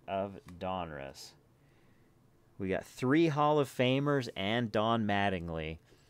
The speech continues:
So there you go. I hope everybody liked that, uh, short rip tonight. And shout out your favorite players. We'll catch everybody on our Saturday video. I hope you have a great beginning of your weekend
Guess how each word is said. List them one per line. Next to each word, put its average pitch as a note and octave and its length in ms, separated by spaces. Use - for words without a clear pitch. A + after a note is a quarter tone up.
So - 160
there A#2 240
you C3+ 200
go. F2 460
I A2 60
hope D3+ 180
everybody E3 320
liked C3 340
that, A#2 380
uh, G#2 400
short - 480
rip A#2 440
tonight. B2+ 600
And F#3+ 220
shout F3 260
out F3+ 140
your E3 180
favorite A2 460
players. F2 560
We'll G#2 80
catch C3+ 320
everybody C3+ 500
on A#2+ 140
our G#2+ 140
Saturday B2+ 640
video. G2+ 560
I F#2+ 80
hope G#2+ 320
you G#2+ 120
have G2+ 260
a F#2+ 80
great G2+ 340
beginning G#2 480
of F#2 100
your F#2+ 400
weekend G2 760